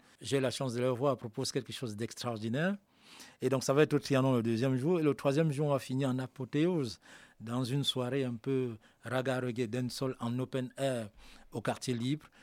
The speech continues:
avec des artistes comme Nek Marron, avec King Regime, avec Naftali qui vient de Côte d'Ivoire, Queen Rima qui vient de Guinée-Conakry et qui est pris le découverte R F I deux mille vingt-cinq, et, euh,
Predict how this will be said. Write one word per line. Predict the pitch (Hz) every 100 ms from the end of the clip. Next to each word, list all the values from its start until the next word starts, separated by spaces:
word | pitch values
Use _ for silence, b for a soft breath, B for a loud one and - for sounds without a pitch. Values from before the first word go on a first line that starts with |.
| B
avec | - 120
des | 117
artistes | 113 - -
comme | 117
Nek | 117 113
Marron, | 110 107 120 127
avec | 113 101 -
King | 107 110
Regime, | 107 95 123 143
avec | 135 113 117
Naftali | 123 - 117 120
qui | -
vient | 120
de | 110
Côte | 110 101
d'Ivoire, | 104 127 135
Queen | - 175 151
Rima | 147 143 147
qui | 127 135
vient | 131
de | 117
Guinée-Conakry | 107 120 123 120 117 139 190 - b b -
et |
qui | 104
est | 131
pris | - 131
le | 127 123 113
découverte | 110 113 120 127 107
R | 127 127
F | -
I | 113
deux | 117
mille | 117
vingt-cinq, | 107 107 - 165 196 - B B B -
et, | 120
euh, | 117